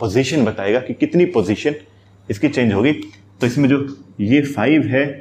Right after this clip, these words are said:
ये है मैग्नीट्यूड, फ़ाइव क्या, मैग्नीट्यूड, और minus का sign जो है ये direction। तो जहाँ direction और मैग्नीट्यूड दोनों एक साथ आ जाए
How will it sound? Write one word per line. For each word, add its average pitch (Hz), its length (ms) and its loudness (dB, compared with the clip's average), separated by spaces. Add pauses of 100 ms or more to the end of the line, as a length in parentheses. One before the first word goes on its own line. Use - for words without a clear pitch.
(340)
ये 123 240 2
है 139 160 2
मैग्नीट्यूड, 107 880 2 (2000)
फ़ाइव 92 220 -2
क्या, 165 160 2
मैग्नीट्यूड, 95 720 0
और 104 160 2
minus 117 520 2
का 170 120 2
sign 156 240 2
जो 139 120 4
है 135 140 2
ये 139 160 4 (540)
direction। 92 720 -2 (1900)
तो 139 80 4
जहाँ 123 260 2
direction 120 520 2
और 139 100 4
मैग्नीट्यूड 117 440 2
दोनों 123 260 4
एक 127 280 2
साथ 127 240 0
आ 120 60 2
जाए 135 220 2